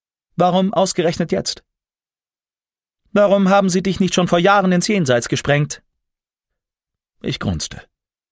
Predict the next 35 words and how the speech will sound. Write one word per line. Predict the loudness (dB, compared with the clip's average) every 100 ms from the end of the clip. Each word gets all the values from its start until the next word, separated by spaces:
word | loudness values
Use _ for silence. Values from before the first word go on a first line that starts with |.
| _ _ _ _ _ -4
Persönliche | -2 0 2 2 0 0 0
Ressentiments, | -2 -2 -2 -2 -2 -4 -6
schätze | -8 -8 -8 -10
ich. | -14 -16 _ -20 -20 -20 _ _ _ _ _ _
Herzogin | -4 -2 0 0 2
Ariana | 2 2 2 2 0
ist | 0 -2 0
sauer | 2 2 2
darüber, | 0 0 -2 0 0 -2 -4 -6
was | -4 -2
mit | -6
ihrem | -4 -4
Ehemann | -2 -2 -2 -2 -2
geschah, | -2 -2 0 0
als | 0 -2
er | -2
mit | 0
mir | 0 0
aneinander | 0 0 0 -2
geraten | -4 -4 -2 -2
ist. | -2 -4 -10 -18 -18 -20 -20 -20 _ _
Sie | -2 0
gibt | 2 0
mir | 0 0
die | 0
Schuld | -2 -4
daran. | -6 -10 -14 -16 _ _ _ _ _ _ _ _ _ _ _ _ -4
Liegt | -2 0
sie |
damit | 0 0 2
richtig? | -2 -2 -8 -12 _ _ _ _ _ _ _ _ _ _
War | 0 2 0
es | -2
deine | 0 0 0
Schuld? | 0 -2 -6